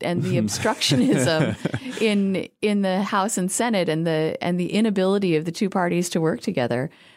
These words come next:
Speaker 1: That will have been pretty rich indeed. And the other ha-, side of that is that when you talk about, you know, angry America, fearful America, America feeling a sense of crisis, that's sort of one side of things. And then you have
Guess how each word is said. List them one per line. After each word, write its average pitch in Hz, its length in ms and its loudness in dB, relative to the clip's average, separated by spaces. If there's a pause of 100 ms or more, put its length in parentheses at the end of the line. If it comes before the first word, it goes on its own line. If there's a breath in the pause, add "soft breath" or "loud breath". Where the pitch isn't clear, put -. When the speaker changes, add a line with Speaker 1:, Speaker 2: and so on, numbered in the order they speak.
(200 loud breath)
Speaker 1:
That 247 220 0
will 202 160 2
have 190 160 0
been 165 160 2
pretty 165 220 0
rich 151 340 -2
indeed. 143 600 0 (100)
And 277 300 0
the 277 200 -2
other 302 280 0
ha-, - 280 -4
side 311 400 0
of 208 80 -2
that 156 280 0
is 160 280 0
that 147 340 0 (280 loud breath)
when 202 120 2
you 190 80 0
talk 262 300 -2
about, 170 320 0
you 175 80 -4
know, 131 140 -2 (100)
angry 208 340 2
America, 170 400 0
fearful 196 520 0
America, 170 440 0
America 160 500 0
feeling 156 320 -2
a 139 60 -2
sense 151 220 -2
of 131 100 -12
crisis, 202 540 -2 (720 soft breath)
that's 247 240 0
sort 247 200 2
of 202 160 0
one 175 240 2
side 247 380 0
of 202 100 -2
things. 147 420 -2
And 185 220 0
then 180 180 2
you 175 100 0
have 214 560 -2